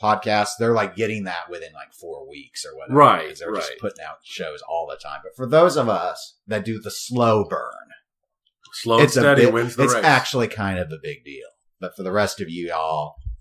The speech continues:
Speaker 1: I know you're listening. Nothing. You're nothing. But anyway, I'm just kidding. We like 'em. We like, we like all of our podcasting pals. So, Tony, what's been going on since our last co-, quasi getting re-, recovered from illness episode?
Speaker 2: Well, I am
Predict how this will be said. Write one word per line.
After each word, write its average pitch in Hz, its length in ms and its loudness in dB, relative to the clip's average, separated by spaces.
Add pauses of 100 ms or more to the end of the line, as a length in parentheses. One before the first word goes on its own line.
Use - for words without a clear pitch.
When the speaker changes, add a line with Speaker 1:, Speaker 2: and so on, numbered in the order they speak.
(200)
Speaker 1:
I 82 160 -6
know 98 80 -2
you're 85 200 -2
listening. 73 460 -10 (320)
Nothing. - 320 -8 (840)
You're - 120 -8
nothing. - 440 -6 (600)
But 135 140 6
anyway, 143 220 6 (540)
I'm 98 140 -2
just 73 160 -12
kidding. - 160 -16 (220)
We 98 100 2
like 69 180 -2
'em. - 120 -20 (260)
We 117 80 2
like, 120 300 6
we 135 200 8
like 117 200 8
all 101 160 6
of 80 100 0
our 78 140 -2
podcasting - 520 -12
pals. - 280 -18 (540)
So, 156 200 6
Tony, 170 240 4
what's 151 160 2
been 160 120 -2
going 139 260 2
on 104 240 0
since 92 240 -8
our 85 340 -4
last 98 480 0
co-, 110 320 -2
quasi 123 580 8
getting 110 420 0
re-, 101 200 0
recovered 104 480 -4
from 98 180 -6
illness 98 400 -4
episode? 69 440 -12 (320)
Speaker 2:
Well, 151 220 8
I 156 140 6
am 127 300 4